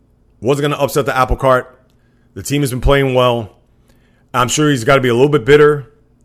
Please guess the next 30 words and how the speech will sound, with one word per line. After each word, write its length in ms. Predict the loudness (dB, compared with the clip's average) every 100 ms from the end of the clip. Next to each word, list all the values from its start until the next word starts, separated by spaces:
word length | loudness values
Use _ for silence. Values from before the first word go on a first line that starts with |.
| _
knowing 280 | -2 0 2
that 160 | -2 0
Leonard 260 | 0 0
came 240 | -2 -2 -2
here 220 | -2 -2
midseason 680 | -2 -4 -2 -2 -2 -2 -2
and 120 | 0
now 360 | 0 2 0
he's 240 | -4 -8 -2
pretty 200 | -2 -2
much 240 | -4 -4
going 240 | -2 -2 -4
to 300 | -6 -6 -4
ride 280 | 2 2 2
the 80 |
sucker 340 | -4 -4 -2 0
out, 140 | 0
barring 280 | 2 0 0
injury 340 | -4 -2 -2
or 140 | -2 -2
just 320 | 0 -2 -2
him 200 | -4 -4
falling 300 | -2 -2 -2
apart. 400 | -2 0 0 -2
And 120 | -6 -4
I'm 60 |
not 160 | -4 -4
saying 160 | -6
personally, 420 | -2 -2 -2 -8 -8
just 300 | -8 -10